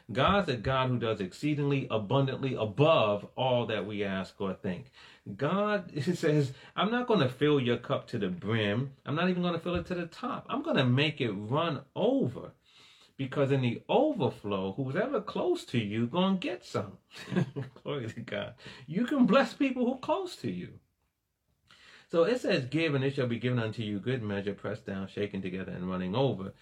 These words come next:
shall men give into your bosom." So, a couple of things there. Well, let's just make it one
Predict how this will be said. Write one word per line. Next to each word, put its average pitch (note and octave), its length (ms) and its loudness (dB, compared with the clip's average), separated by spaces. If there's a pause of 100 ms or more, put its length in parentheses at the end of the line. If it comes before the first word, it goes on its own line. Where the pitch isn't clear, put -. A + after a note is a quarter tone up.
(240)
shall G2+ 400 0
men A2 380 0
give G2+ 120 -2
into G2 220 -4
your F#2+ 160 -2
bosom." E2+ 460 -6 (840)
So, B2+ 560 -2 (540)
a F3+ 40 -14
couple D4+ 300 -8
of D3+ 120 0
things F#2+ 320 -2
there. - 260 -10 (3000)
Well, F3+ 320 0
let's B3 200 -4
just E3+ 300 -2
make B2 220 0
it G#2+ 120 0
one F#2 360 -2